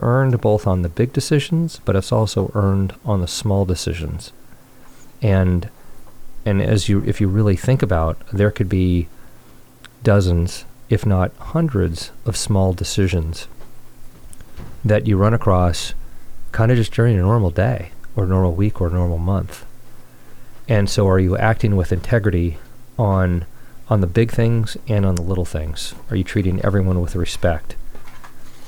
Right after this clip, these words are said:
And so it's just, it's just interesting that this gentleman, this Harvard graduate today over lunch, was just talking about after, now that I think about it, I think he has had forty years in the workforce,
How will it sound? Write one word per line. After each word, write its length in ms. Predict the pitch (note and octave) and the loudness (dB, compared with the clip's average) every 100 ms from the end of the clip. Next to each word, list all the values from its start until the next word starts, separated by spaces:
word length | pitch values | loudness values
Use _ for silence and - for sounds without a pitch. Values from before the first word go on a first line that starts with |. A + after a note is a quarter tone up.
| - | -2
And 140 | B2+ B2 | 0 2
so 400 | - C3 B2 C3+ | 4 4 4 2
it's 180 | A2+ - | -2 0
just, 300 | - - - | 0 0 -6
it's 160 | - - | -6 -2
just 200 | E3+ - | 0 2
interesting 440 | D#3+ - - G2+ | 2 0 -2 -2
that 140 | F#2+ - | -2 -2
this 160 | A#2+ | -4
gentleman, 360 | - A2 G#2 F#2 | -2 0 2 2
this 140 | F2 | 0
Harvard 340 | - A#2 G#2 G2 | 2 2 2 0
graduate 480 | G#2 F#2+ F#2 F2+ - | 2 4 4 0 0
today 320 | G2+ F#2+ F#2 | 0 2 2
over 180 | F2+ E2+ | 2 0
lunch, 520 | F2+ F2+ E2 - - | 0 0 0 -4 -4
was 160 | G#2 - | -2 0
just 240 | B2 - | -2 -2
talking 340 | - D3 - | 0 0 2
about 440 | G2+ F#2 F2+ F2 - - | 2 2 2 0 0 0
after, 540 | G2+ - G#2 F#2 F2+ - - - - - - - - - - - - - - - - - - - | 0 0 0 2 0 -4 -6 -4 -2 0 0 0 2 2 0 -2 -4 -4 -8 -12 -14 -16 -8 0
now 180 | A#2+ A#2 | 2 4
that 120 | G2+ | 2
I 80 | F#2 | 2
think 240 | A2 G2 | 0 0
about 240 | F#2+ F#2 | 0 0
it, 80 | F2+ | 0
I 100 | F2 | 0
think 440 | - - A#2 A2+ - | -2 -2 0 0 -2
he 280 | - A#2 | -4 0
has 140 | G2 F#2 | 0 2
had 420 | G2 F2+ E2 E2+ | 2 2 0 -4
forty 380 | - - G#2 G2+ | -6 0 2 4
years 340 | F#2 F#2 F2 | 4 2 2
in 80 | F2+ | 0
the 100 | E2 | 0
workforce, 800 | E2+ F2 - - E2+ E2 - | 0 -2 -4 -6 -4 -6 -10